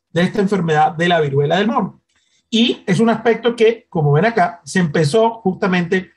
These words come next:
a disparar luego del dos mil tres. Estos son números de investigaciones publicadas en las revistas de las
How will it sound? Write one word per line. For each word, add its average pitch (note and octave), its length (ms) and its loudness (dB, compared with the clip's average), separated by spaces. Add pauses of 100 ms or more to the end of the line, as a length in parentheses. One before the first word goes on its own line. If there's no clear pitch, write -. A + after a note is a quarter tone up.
(180)
a F3+ 120 2
disparar E3 680 0
luego D#3 300 2
del F#3 100 2
dos D#3 140 0
mil E3+ 180 -4
tres. G3 340 0
Estos D#3 280 -4
son E3+ 220 -2 (220)
números E3+ 380 0
de D#3 80 4
investigaciones D#3 680 -2
publicadas E3 720 -2
en C#3+ 80 -8
las - 120 -20
revistas C#3+ 360 -6
de F#3 60 -4
las D#3 120 -6